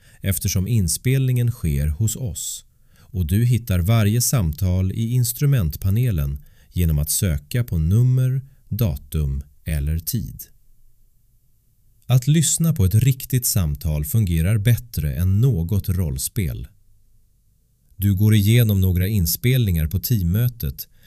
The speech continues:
och hör direkt om de som ringer tas emot väl, om rätt information ges och om tonen är professionell utan att behöva sitta bredvid dina medarbetare.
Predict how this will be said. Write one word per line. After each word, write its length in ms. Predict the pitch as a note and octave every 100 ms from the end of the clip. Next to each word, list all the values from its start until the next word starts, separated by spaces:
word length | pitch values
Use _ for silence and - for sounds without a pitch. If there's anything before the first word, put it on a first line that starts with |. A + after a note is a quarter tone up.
| -
och 200 | - B2
hör 240 | A#2+ C3+
direkt 520 | C3+ C3 D3 - -
om 160 | F#2+ F2
de 240 | F#2+ A#2+
som 220 | A#2 G#2+ F#2
ringer 400 | A#2 B2+ E2 D#2
tas 280 | F#2+ F2+
emot 300 | F2 E2 D2+
väl, 440 | D#2+ G#2+ G2 C2 C2 _ _ _ _ _
om 280 | - F2 E2+
rätt 360 | F2 A2 -
information 760 | - G#2 G2 F2 D#2+ G2+ A2 A2+
ges 500 | G2+ G#2 B2 - - - - -
och 300 | - - C3
om 160 | D3 D3
tonen 520 | - E3 E3 F2 D2+
är 160 | D2+ D2+
professionell 840 | - F2+ G#2+ - A#2+ C#3 C#2+ C2+ C2 - _ - -
utan 460 | F2 C#2+ - - A#2
att 140 | D#2+
behöva 320 | F#2 D#2+ D2+
sitta 420 | D2+ G#2 G2+ - D#2+
bredvid 560 | F#2+ G#2+ D#2 G2 A2+
dina 260 | D#2+ D2+ D2
medarbetare. 880 | E2+ D#2 D#2+ D#2 G#2+ - D2 B1